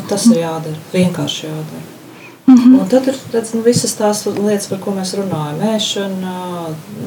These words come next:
Speaker 1: bērniem iemācīt konkrētas lietas, lai tev nav tik grūti,
Speaker 2: Jā.
Speaker 1: un, um, tā.
Speaker 2: Un ko tad tu varētu vēl par to perfekto mammu pateikt?
Speaker 1: Perfektā mamma ir
Speaker 2: Par ma-, vai ma-, mamām, kuras satraucās, ka viņas nav perfektas, drīzāk tā, kādi ieteikumi vai
Speaker 1: Ir
Speaker 2: vienkārši pat-
Speaker 1: jāizguļās,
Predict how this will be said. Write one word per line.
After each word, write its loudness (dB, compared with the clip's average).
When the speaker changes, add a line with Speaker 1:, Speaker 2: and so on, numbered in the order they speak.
Speaker 1:
bērniem -4
iemācīt -6
konkrētas -4
lietas, 4
lai -2
tev -4
nav -4
tik -6
grūti, 2
Speaker 2:
Jā. 8
Speaker 1:
un, 0
um, -6
tā. -10
Speaker 2:
Un 6
ko 8
tad 2
tu 6
varētu 4
vēl 6
par 2
to 4
perfekto 4
mammu 10
pateikt? 4
Speaker 1:
Perfektā -12
mamma -6
ir -4
Speaker 2:
Par 8
ma-, 8
vai 6
ma-, 8
mamām, 8
kuras 4
satraucās, 4
ka 4
viņas 6
nav 6
perfektas, 2
drīzāk 4
tā, 4
kādi 4
ieteikumi 6
vai 6
Speaker 1:
Ir 6
Speaker 2:
vienkārši 4
pat- 2
Speaker 1:
jāizguļās, -12